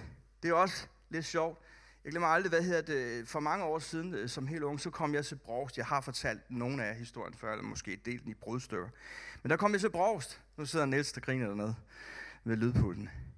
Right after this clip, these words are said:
Jeg kom til Brovst, øh, i, i to... Nej, jeg var, det var nitten syvoghalvfems. Jeg var lige blevet færdig med H H, og fået studentereksamen på det.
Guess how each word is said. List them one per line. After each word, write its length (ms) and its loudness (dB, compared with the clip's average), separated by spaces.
Jeg 40 -8
kom 120 4
til 100 2
Brovst, 420 4
øh, 200 2
i, 580 2
i 40 -2
to... 420 -2
Nej, 140 0
jeg 160 2
var, 320 0
det 60 -6
var 60 0
nitten 280 8
syvoghalvfems. 560 2
Jeg 60 2
var 60 4
lige 100 0
blevet 160 2
færdig 240 0
med 80 -4
H 40 -6
H, 180 0
og 100 -6
fået 260 0
studentereksamen 680 -2
på 180 2
det. 160 -4